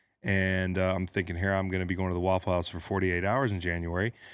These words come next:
And, uh, my only hope, down seven to five Thursday, was hitting the score right on the head. Twenty-seven thirteen Cowboys was my play.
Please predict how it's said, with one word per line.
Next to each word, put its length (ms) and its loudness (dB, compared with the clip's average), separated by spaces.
And, 480 2
uh, 840 4
my 160 2
only 220 2
hope, 440 -4
down 320 0
seven 380 -2
to 60 0
five 600 2
Thursday, 520 -2
was 440 -2
hitting 220 -4
the 60 -4
score 260 -4
right 160 -2
on 120 -2
the 80 -2
head. 280 -2
Twenty-seven 600 -2
thirteen 480 -2
Cowboys 580 -2
was 160 -8
my 180 -2
play. 420 -2